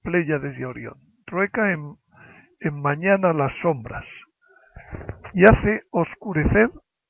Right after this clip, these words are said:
el día en noche". Es el momento que estamos hablando del vuelco. "Y en ese momento él llama a las aguas del mar, y sobre la haz de la tierra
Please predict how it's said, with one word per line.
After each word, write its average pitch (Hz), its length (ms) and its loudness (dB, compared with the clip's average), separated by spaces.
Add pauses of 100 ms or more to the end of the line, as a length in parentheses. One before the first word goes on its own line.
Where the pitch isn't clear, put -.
(260)
el 120 200 -8
día 160 400 -2 (100)
en 156 220 -10
noche". - 420 -12
Es - 180 -8
el 135 140 -8
momento 156 600 -12
que - 80 -14
estamos 139 380 -12
hablando 143 400 -10
del 127 160 -14
vuelco. 147 500 -14 (960)
"Y 160 140 -2
en 202 80 -2
ese 262 180 -2
momento 196 640 -4 (160)
él 165 360 -4
llama 170 600 2
a 190 120 -4
las 127 220 -2
aguas 135 340 -6
del 120 200 -12
mar, - 380 -14 (640)
y 170 100 -6
sobre 127 400 -10
la 143 320 4
haz 214 100 2 (120)
de 226 220 -4
la 135 140 -2
tierra 135 540 -8